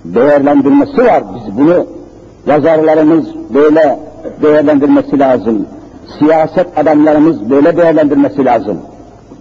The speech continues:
Böyle değerlendirirseniz ne olursunuz? Tedbir almakta isabet edersiniz. Yani bir akrebi mesela Cenab-ı Hak bize tanıtmış.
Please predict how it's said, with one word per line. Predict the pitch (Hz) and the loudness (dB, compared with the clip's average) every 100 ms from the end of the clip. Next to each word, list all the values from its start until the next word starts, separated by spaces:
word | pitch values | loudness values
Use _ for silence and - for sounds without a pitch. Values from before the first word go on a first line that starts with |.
| - - - - - 254 285 294 - - - - 320 285 277 254 - 247 - - - - - | -20 -20 -20 -20 -16 -10 -10 -12 -16 -20 -20 -20 -16 -14 -12 -12 -14 -18 -18 -18 -18 -12 -2
Böyle | 226 320 311 | 0 0 0
değerlendirirseniz | 294 311 294 277 285 302 - 285 277 | 0 2 0 -2 -4 -4 -2 -2 -2
ne | 247 311 | 0 0
olursunuz? | 285 226 247 330 - - - - - - - - - - - - | -2 -4 -2 -4 -6 -16 -20 -20 -20 -20 -20 -20 -20 -20 -20 -12
Tedbir | - 240 220 175 330 285 - | -2 -2 -2 -2 0 0 -2
almakta | 226 226 226 - - 294 381 - - - - - - - - - - - - - | -2 0 -4 -4 -2 0 -2 -6 -20 -20 -20 -20 -20 -20 -20 -20 -20 -20 -18 -8
isabet | 147 - 147 160 - | -6 0 0 0 -2
edersiniz. | 120 92 90 92 78 - - - - - - - - - - - | -4 -4 -6 -10 -12 -14 -20 -20 -20 -20 -20 -20 -20 -20 -20 -10
Yani | 104 | -4
bir | 135 185 | -2 -2
akrebi | 202 208 208 208 | -2 -2 0 0
mesela | 180 - 170 165 | -2 0 0 0
Cenab-ı | 190 180 165 | 0 0 0
Hak | 165 190 - 151 | 0 0 -4 -6
bize | 165 | -4
tanıtmış. | - 202 208 220 | -2 -4 -4 -4